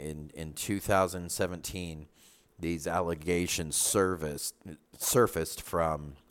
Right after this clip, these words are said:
this lady, uh, about Ravi Zacharias. Okay, so it's been something that's, that's, uh,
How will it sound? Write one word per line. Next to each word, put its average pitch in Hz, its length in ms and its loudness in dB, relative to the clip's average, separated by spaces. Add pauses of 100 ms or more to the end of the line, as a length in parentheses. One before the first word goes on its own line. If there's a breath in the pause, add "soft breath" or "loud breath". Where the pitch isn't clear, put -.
(1080)
this 87 280 0
lady, 85 460 6 (460 loud breath)
uh, 67 280 -4
about 76 560 2 (280)
Ravi 87 340 0
Zacharias. 78 760 2
Okay, 76 180 -2
so 80 200 0
it's 76 120 -2
been 87 420 0 (100)
something 87 520 -2
that's, - 440 -4
that's, - 640 0
uh, 78 280 2